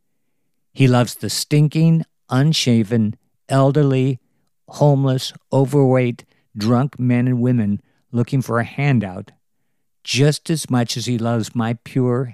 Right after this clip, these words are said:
and innocent, precious little children and grandchildren. Now, I cannot imagine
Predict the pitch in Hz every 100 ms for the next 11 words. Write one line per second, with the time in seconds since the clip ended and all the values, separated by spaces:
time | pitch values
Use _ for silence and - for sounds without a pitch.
0 | - 113 110 117 113 120 110 - - 120
1 | - 113 120 117 110 - _ _ _ _
2 | _ _ - - 131 117 120 110 107 113
3 | 110 98 95 87 - - _ _ _ _
4 | _ _ _ _ _ _ _ _ _ -
5 | 98 120 147 131 113 110 107 120 147 139
6 | 107 101 110